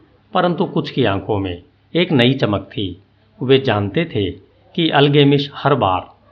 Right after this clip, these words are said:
नकल नविशों के कमरे में लौटा था, क्योंकि वह अरकाद को अंधकार से निकालकर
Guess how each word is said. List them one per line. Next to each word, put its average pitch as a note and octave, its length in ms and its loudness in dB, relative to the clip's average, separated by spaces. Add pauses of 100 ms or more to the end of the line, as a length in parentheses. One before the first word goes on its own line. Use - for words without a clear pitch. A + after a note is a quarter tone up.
(180)
नकल C3 300 2
नविशों B2+ 420 0
के B2 120 0
कमरे A2 340 0
में B2 120 2
लौटा A2 320 0
था, G2 400 -6 (280)
क्योंकि E3+ 280 0
वह B2 220 2
अरकाद A2+ 440 2
को C3 160 2
अंधकार C3 500 0
से A2+ 160 -6
निकालकर G2 520 -4